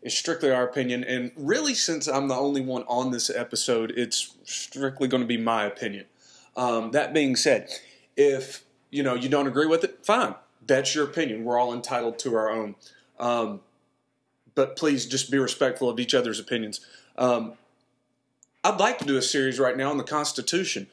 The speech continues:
Our, our country's going through a, a change. We're going through a really difficult time right now. Um, and I'd like to take each section of the Constitution and kind of pick it apart and really discuss that and talk about it and give my opinion on it, my interpretation of it.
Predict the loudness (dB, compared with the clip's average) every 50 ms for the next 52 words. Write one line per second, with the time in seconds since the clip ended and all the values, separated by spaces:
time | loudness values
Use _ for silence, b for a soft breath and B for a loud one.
0 | b b b b b b 0 2 2 2 2 2 0 0 0 -2 -2 -2 -4 -2
1 | 0 0 0 0 0 2 2 2 2 2 0 -2 -4 -6 -4 -2 0 0 0 -2
2 | -2 -2 0 0 2 2 0 -2 -2 -4 -2 2 2 2 2 2 0 0 2 2
3 | 2 2 2 0 0 0 0 -2 -2 -2 -2 -4 -2 -2 -2 0 -2 -2 -2 -2
4 | 0 0 0 0 -2 -6 B B B B B B B B B 0 2 2 2 2
5 | -2 -4 -6 -12 -16 _ _ _ _ _ _ _ _ _ _ _ -10 0 0 2
6 | 4 4 2 2 0 -4 -4 -4 -4 -4 -4 -6 -6 -4 -2 0 2 2 0 0
7 | 0 -4 -4 -6 -4 -4 -4 -2 -4 -4 -4 -4 -4 -2 -4 -6 -6 -4 -4 -4
8 | -6 -6 -4 -4 -4 -2 -2 -2 -4 -2 2 2 2 2 2 -2 -8 B B B
9 | B B B B B B B -6 -4 0 0 2 2 0 -2 -2 -2 -2 -2 -2
10 | 2 2 2 2 2 2 2 0 0 0 -4 -8 -2 0 0 2 2 0 0 0
11 | 2 2 0 0 -4 -2 0 0 0 0 0 -6 -2 0 2 2 2 0 -2 -2
12 | -4 -4 -2 -2 0 0 0 -2 -2 -4 -6 -6 -2 0 0 0 0 0 -2 -2
13 | -2 -2 -2 -4 -4 -2 0 0 0 0 -2 -4 -2 -2 -2 -4 -6 -10